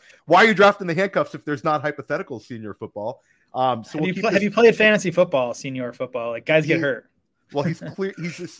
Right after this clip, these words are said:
Speaker 1: he's a Senior Football, Jared. He's,
Speaker 2: <laughs>
Speaker 1: he's been doing this for a long time.
Speaker 2: <laughs>
Speaker 1: Um,
Speaker 2: That's right.
Speaker 1: so let's, let's, uh, keep diving into and looking at running back values. We talked about Khalil Herbert, how he moved up in an ambiguous backfield that's no longer ambiguous. It's, it's still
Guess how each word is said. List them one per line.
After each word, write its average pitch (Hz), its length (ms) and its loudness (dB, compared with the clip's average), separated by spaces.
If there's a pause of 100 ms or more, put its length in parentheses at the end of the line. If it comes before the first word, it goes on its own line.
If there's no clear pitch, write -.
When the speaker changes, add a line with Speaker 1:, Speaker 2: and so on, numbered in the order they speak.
Speaker 1:
he's 170 160 -12
a 160 80 -14
Senior 165 420 -6
Football, 165 380 -8
Jared. 104 240 -10
He's, 117 180 -14 (160)
Speaker 2:
<laughs> - 180 -14
Speaker 1:
he's 147 140 -8
been 160 160 -2
doing 170 220 4
this 151 180 -2
for 147 120 -2
a 135 60 2
long 139 300 -2
time. 147 400 -2
Speaker 2:
<laughs> 147 400 -14
Speaker 1:
Um, 143 300 0 (100)
Speaker 2:
That's - 20 -14
right. 123 140 -8
Speaker 1:
so 175 180 -4 (120)
let's, - 340 0
let's, 196 300 -10
uh, 196 240 -4
keep - 240 -16
diving 143 260 -4
into 135 260 -10
and 120 120 -12
looking 120 260 -12
at 120 100 -16
running 117 240 -10
back 107 220 -10
values. 101 680 -10 (540)
We 120 100 -8
talked 185 260 0
about 165 240 -2
Khalil 143 220 -4
Herbert, 113 420 -8 (400)
how 120 240 -2
he 147 200 -10
moved 139 280 -6
up 123 240 -4
in 120 80 -8
an 113 100 -10
ambiguous 110 480 -10
backfield 110 600 -8
that's 104 180 -14
no 120 140 -6
longer 107 520 -6 (140)
ambiguous. 107 480 -8
It's, - 160 -20
it's - 180 -12
still 170 360 -2